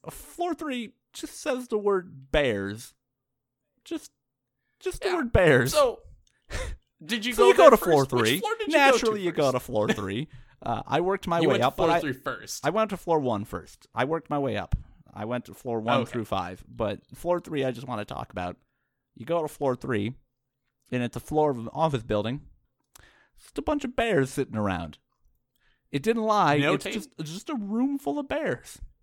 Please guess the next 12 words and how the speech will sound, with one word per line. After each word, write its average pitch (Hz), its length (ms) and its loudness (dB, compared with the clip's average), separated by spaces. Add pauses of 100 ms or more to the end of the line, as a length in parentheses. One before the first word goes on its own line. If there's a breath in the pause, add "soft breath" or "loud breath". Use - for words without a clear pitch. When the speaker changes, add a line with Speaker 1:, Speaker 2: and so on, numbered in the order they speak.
Speaker 2:
Some 151 260 -4
very 147 240 -2
important 165 360 0
notes 131 220 -2
about 104 220 -8
these 90 160 -16
bears. - 400 -16 (460)
The 120 480 -8 (420)
music 143 400 -12
is 120 180 -10 (240)
entirely 117 540 -8
quiet. - 460 -14